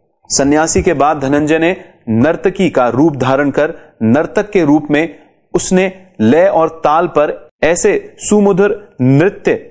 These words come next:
प्रस्तुत किए कि सभी दंग रह गए। राजा ने उसे पुनः सौ स्वर्ण मुद्राएं पुरस्कार में देनी चाहिए, लेकिन धनंजय ने कहा, "हे महाराज,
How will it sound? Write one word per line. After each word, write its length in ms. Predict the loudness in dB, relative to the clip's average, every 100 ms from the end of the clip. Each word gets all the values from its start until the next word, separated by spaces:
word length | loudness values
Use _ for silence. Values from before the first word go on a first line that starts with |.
| _ -4
प्रस्तुत 340 | -2 -2 -2
किए 200 | 0 0
कि 120 | 0
सभी 280 | -2 0 0
दंग 300 | 0 0 0
रह 180 | 0 0
गए। 200 | -2 -4 -12 _ _ _ -2
राजा 340 | 0 2 0
ने 100 | 0
उसे 180 | 0 -2
पुनः 520 | -2 -2 0 0 -2 -6 _ _ _
सौ 360 | -6 -2 0 0
स्वर्ण 340 | 0 0 0
मुद्राएं 520 | 0 0 0 0 -2 -6
पुरस्कार 640 | -12 _ -2 -2 0 0
में 140 | 0 0
देनी 220 | 2 0
चाहिए, 300 | 0 -2 -6 -10 _ -4
लेकिन 340 | -2 0 -2
धनंजय 380 | 0 0 0 0
ने 100 | 0
कहा, 300 | 0 0 -2 -4 -20 -2
"हे 100 | 0
महाराज, 460 | 0 0 0 0